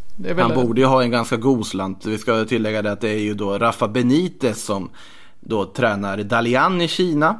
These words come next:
Speaker 2: som har öppnat för att det har faktiskt diskuterat en Irving Lozano mot Yannick Carrasco swap deal med då De Laurentiis och Napoli. Eh, Carrasco är ju då han som spelar i Dalian och Lozano är ju i Napoli. Eh,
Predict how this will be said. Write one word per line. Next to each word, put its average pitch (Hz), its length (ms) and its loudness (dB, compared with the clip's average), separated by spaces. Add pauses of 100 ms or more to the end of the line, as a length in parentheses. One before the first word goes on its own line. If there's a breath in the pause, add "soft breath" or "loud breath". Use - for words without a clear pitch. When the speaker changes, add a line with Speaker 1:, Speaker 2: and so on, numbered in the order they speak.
(240)
Speaker 2:
som 113 340 -4
har 107 160 0
öppnat 101 380 -6
för 104 160 -2
att 101 120 -4
det 120 80 -2
har 120 40 -2
faktiskt 98 300 -4
diskuterat - 720 -4
en 110 280 -2
Irving 107 360 -2
Lozano 101 500 -2
mot 98 180 -10
Yannick 98 320 -8
Carrasco 107 440 -2
swap - 380 -10
deal 92 160 -8
med 95 260 -4
då 80 280 -4
De 98 200 -4
Laurentiis 92 600 -4
och - 100 -8
Napoli. 85 600 -4 (440 loud breath)
Eh, 92 320 -6
Carrasco 120 440 -2
är 101 80 0
ju 104 80 -2
då 101 180 -4
han 98 120 -8
som - 100 -14
spelar 85 360 -8
i 143 320 2 (220)
Dalian 120 600 2
och 104 220 -6
Lozano 101 500 -2
är 87 120 -4
ju 87 140 -8
i 85 80 -8
Napoli. - 520 -8 (680 loud breath)
Eh, - 80 -8